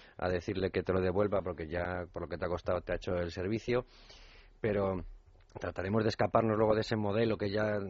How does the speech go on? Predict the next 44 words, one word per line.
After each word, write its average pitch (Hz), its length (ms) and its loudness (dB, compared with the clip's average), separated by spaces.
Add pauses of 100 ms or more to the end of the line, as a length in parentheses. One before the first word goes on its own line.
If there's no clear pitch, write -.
(100)
conocemos 104 440 -2
todos 104 280 0
de 101 60 0
hostelería, 95 480 0
de 90 220 -2
el 87 180 -4
restaurante 87 540 -2
chino 113 400 -2
y 101 120 -6
de 87 140 -6
la 85 140 -10
tienda 92 320 -4
de 92 200 -2
los 90 140 -4
chinos, 113 340 2
de 85 140 -6
ba-, 92 260 -2
bájate 101 680 -2
al 92 180 -4
chino 131 380 2
a 92 120 -4
comprar, 95 360 -2 (380)
sino, 95 420 -4
mm, 90 880 -4
profundizar 104 400 -2
un 117 80 0
poco 107 200 0
más 120 260 0 (640)
en 110 260 2
cómo 117 340 6
es, - 280 -2
eh, 98 380 0
la 92 100 0
comunidad 92 400 -2
empresarial. 82 680 -6
Entonces, 104 500 -4
eh, 90 320 -2
claro, 120 380 2
tenemos 107 340 2
desde 95 280 2
eso, 185 240 4
desde 98 200 4
esa 101 200 0
tienda 143 380 4